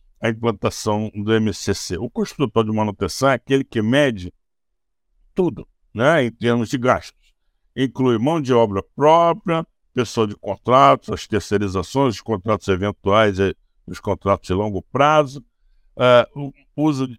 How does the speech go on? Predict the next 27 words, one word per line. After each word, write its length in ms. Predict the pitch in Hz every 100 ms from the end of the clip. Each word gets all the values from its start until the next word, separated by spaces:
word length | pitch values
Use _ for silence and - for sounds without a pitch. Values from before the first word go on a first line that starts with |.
| -
de 160 | 107
materiais 680 | 127 113 - 117 104 127 113
e 40 | 104
peças, 720 | - 127 143 - 151 147 - 107
eh, 140 | 139
os 180 | 120 117
consumos, 1080 | - - - - 143 135 131 139 143 165 -
consumos, 460 | - 104 - 117
um, 160 | 98 110 -
um 280 | 98 104 92
item 240 | 107 101 98
geralmente 420 | 107 92 98 -
muito 220 | 98 98
importante, 580 | - 110 - 127 - _ _ _ _ -
e 80 |
outros 340 | 180 226 - 131
gastos, 680 | 117 143 165 - - 95 - _ _ _
como, 200 | 120 123
por 120 | 127 143 147 147 151
exemplo, 540 | 120 110 120 - 135
gastos 580 | 101 107 - - 113 -
com 300 | - 110 107
treinamento, 580 | - 120 117 95 117 - _ _ _
sempre 360 | - - 147 131
associados 600 | - 131 - 110 107 104
à 40 |
manutenção 640 | 107 101 - 95 - 95